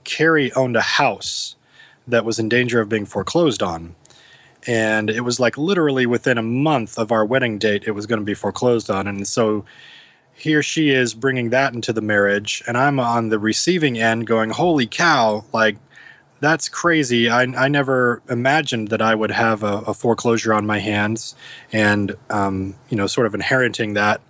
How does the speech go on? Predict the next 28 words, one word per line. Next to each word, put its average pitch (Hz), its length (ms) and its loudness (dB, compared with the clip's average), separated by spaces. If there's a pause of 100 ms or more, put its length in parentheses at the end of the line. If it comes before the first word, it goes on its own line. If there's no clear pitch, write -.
(220)
inheriting 117 400 0
that 107 180 -2
through 107 180 -4
marriage. 104 520 0 (840)
So, 127 540 2 (800)
um, 120 560 2
as 139 240 2
we 160 120 2
were 151 160 2
engaged 131 580 0
and 113 100 -4
planning 135 320 0
our 120 360 2
wedding 127 420 0
and 120 80 0
all 117 160 4
of 113 80 0
that, 127 480 0 (140)
we 123 120 2
were 117 240 2
also 131 420 0
fighting 120 600 0
this 113 320 -4
enormous, 123 1040 -2 (120)
uh, 110 180 -2
financial 123 560 0
battle. 107 520 0 (760)
And 127 560 0